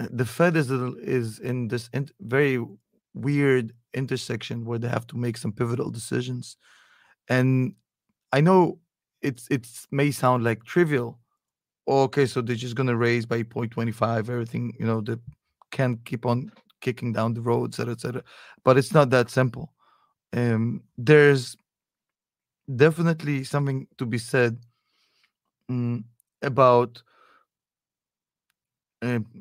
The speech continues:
mm, the origins of this. So there's, there's two camps right now in America who are basically debating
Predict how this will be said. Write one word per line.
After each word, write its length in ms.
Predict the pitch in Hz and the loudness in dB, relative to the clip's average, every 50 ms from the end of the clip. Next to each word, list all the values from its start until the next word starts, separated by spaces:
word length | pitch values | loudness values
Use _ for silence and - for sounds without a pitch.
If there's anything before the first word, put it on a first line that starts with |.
| _ - | _ -12
mm, 340 | - 131 131 131 127 117 | -6 -4 -4 -2 -2 0
the 100 | 113 - - | -2 0 2
origins 400 | 135 139 143 139 117 123 120 101 | 6 6 6 6 4 0 0 0
of 120 | 113 101 - | -2 -4 -6
this. 320 | - - - - - - _ | -10 -12 -14 -16 -20 -20 _
So 600 | - - - 139 131 127 123 127 123 123 120 123 123 | -12 0 2 4 4 4 4 2 2 0 -4 -6 0
there's, 440 | 123 139 143 143 143 135 127 - | 2 4 4 4 2 0 -6 -10
there's 360 | - 123 139 127 104 - - _ _ | -6 -4 -4 -4 -4 -10 -16 _ _
two 140 | - 196 185 | -6 -6 -6
camps 380 | 196 - 156 151 147 143 - - | -4 -4 -2 -2 -2 -4 -6 -8
right 160 | 131 120 117 | -8 -8 -6
now 140 | - 123 123 | -4 -4 -4
in 100 | 120 123 | -4 -6
America 380 | 123 123 131 135 131 - 127 113 | -6 -6 -6 -6 -6 -8 -10 -8
who 200 | 110 120 113 113 - _ - | -6 -6 -8 -8 -12 _ -6
are 300 | 107 110 107 107 110 - | -2 -2 0 0 -2 -2
basically 500 | _ - 127 127 117 - 135 - 127 120 | _ -6 -6 -6 -6 -8 -10 -8 -8 -6
debating 600 | 107 117 104 113 117 123 123 120 117 120 117 | -6 -6 -4 -2 -2 -2 0 -2 -4 -8 -8